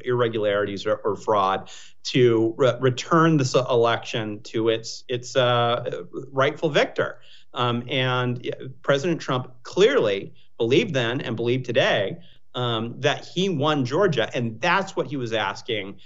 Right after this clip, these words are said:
uh, uh, Re-, uh, Secretary of State Raffensperger to do, and that's what he absolutely, positively had a First Amendment right to do, both under speech and the, the petition for redress of grievances clause.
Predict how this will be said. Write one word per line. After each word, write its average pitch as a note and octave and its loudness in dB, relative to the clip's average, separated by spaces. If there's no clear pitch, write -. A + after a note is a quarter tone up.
uh, - -8
uh, A2+ -8
Re-, B2 -2
uh, A2 -8
Secretary C3 0
of A#2 0
State A#2 -2
Raffensperger G#2 -2
to G2+ -2
do, G2 -2
and A2 -6
that's D#3+ 2
what C#3+ -2
he C3+ -6
absolutely, D3 -2
positively B2+ -4
had A2 -4
a - -8
First D#3+ 0
Amendment B2 -4
right A2 0
to A#2+ -10
do, G2+ -6
both F#2+ -6
under G2 -10
speech - -4
and C3 2
the, A#2+ -2
the A2 -4
petition B2+ -2
for A#2+ -4
redress A2+ 0
of G2+ -6
grievances F#2 -6
clause. - -8